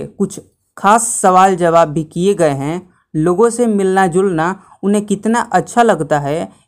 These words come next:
या उनके आसपास कितनी आबादी रहती है,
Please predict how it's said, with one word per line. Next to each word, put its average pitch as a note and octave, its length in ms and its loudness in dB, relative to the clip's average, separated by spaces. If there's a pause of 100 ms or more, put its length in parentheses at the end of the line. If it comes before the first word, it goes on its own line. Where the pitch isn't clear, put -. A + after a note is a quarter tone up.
या F#3+ 200 4
उनके G#3 360 -2
आसपास G#3 800 0 (100)
कितनी A3 400 -2
आबादी F3+ 460 2
रहती E3 340 -2
है, F3+ 340 -4